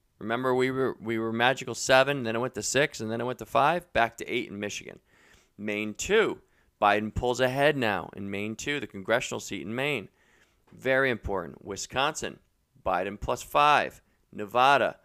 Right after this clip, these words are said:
Biden plus four. Iowa, Trump plus two. Minnesota, back a little higher, back to those seven. So if you're a Biden supporter, this is a good day, good week. Biden plus seven.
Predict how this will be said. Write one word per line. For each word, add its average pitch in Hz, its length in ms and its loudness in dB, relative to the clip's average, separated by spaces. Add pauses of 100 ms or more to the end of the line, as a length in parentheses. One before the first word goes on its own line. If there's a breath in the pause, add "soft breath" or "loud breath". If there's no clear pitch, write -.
(480)
Biden 98 300 -2
plus 131 220 -2
four. 147 580 0 (460)
Iowa, 131 540 2 (240)
Trump 98 360 -6
plus 127 300 -2
two. 151 500 -2 (840 soft breath)
Minnesota, 123 840 2 (840)
back 85 320 -6
a 104 40 -4
little 117 260 0
higher, 110 360 2
back 87 280 -4
to 120 100 -12
those 135 180 -4
seven. 160 420 2
So 101 140 -6
if 95 100 -8
you're 92 140 -2
a 92 40 -8
Biden 104 380 2
supporter, 165 680 2 (500)
this - 160 -12
is 95 140 -10
a 101 80 -4
good 117 300 -4
day, 156 340 2
good 107 200 -6
week. 170 420 -6 (600 soft breath)
Biden 110 300 2
plus 143 240 -2
seven. 170 440 0